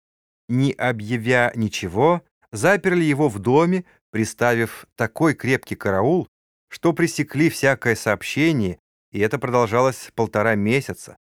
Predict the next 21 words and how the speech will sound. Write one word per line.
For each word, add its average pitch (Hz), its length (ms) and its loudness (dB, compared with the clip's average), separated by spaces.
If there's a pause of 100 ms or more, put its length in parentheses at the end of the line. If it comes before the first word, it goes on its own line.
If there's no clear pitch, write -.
(120)
А - 100 -8
когда 123 260 -2
узнали 175 520 0 (200)
о 127 80 -6
прошлогоднем 139 760 0
приходе 127 420 -2
князя 127 440 0 (160)
Черкасского 117 840 0
на 127 180 0
восточные 117 680 0
берега 107 400 0 (100)
Каспийского 104 680 -4
моря 120 380 0 (540)
и 127 120 -4
о 127 120 -4
строении 143 560 2
крепостей, 135 840 0 (140)
то 104 140 0
заперли 117 480 0
еще 110 480 0
крепче. - 480 -8